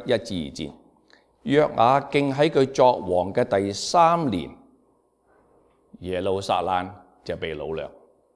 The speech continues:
就係六零五年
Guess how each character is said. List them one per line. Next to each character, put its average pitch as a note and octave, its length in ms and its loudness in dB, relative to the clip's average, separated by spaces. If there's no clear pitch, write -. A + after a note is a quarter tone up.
就 G2+ 120 -4
係 F#2+ 60 -2
六 F#2+ 560 -4
零 D#2+ 460 -10
五 F2+ 260 -10
年 C#2 200 -10